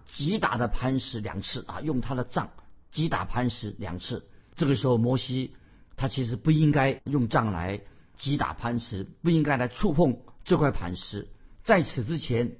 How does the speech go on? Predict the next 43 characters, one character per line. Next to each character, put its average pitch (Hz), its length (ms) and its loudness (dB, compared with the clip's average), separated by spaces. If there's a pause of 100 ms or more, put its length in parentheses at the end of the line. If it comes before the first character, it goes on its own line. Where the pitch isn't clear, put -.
之， 156 140 -6
之 175 200 -6
前， 113 360 -6 (200)
摩 139 160 2
西 175 180 0
他 170 180 0
已 113 100 0
经 139 300 0 (440)
曾 139 200 6
经 151 280 4 (300)
有 113 180 2
这 117 100 0
样 143 80 4
的 127 60 4
经 143 240 -2
历， 135 200 -2 (580)
击 147 280 0
打 87 280 -2 (100)
磐 131 280 2
石 - 160 -2
两 98 240 -4
次。 - 260 -6 (340)
但 196 140 4
是 185 100 2
这 240 140 6
个 185 100 4
时 131 140 2
候 151 120 4
呢， 135 160 0 (520)
神 127 280 2
要 151 160 6
摩 120 200 4
西 147 160 0
只 - 220 -6
要 175 200 4
吩 202 300 2
咐， 190 220 -2 (280)
摩 156 220 8
西 175 220 0
他 180 200 -2
只 113 160 -8
需 - 160 -6
要 123 140 -2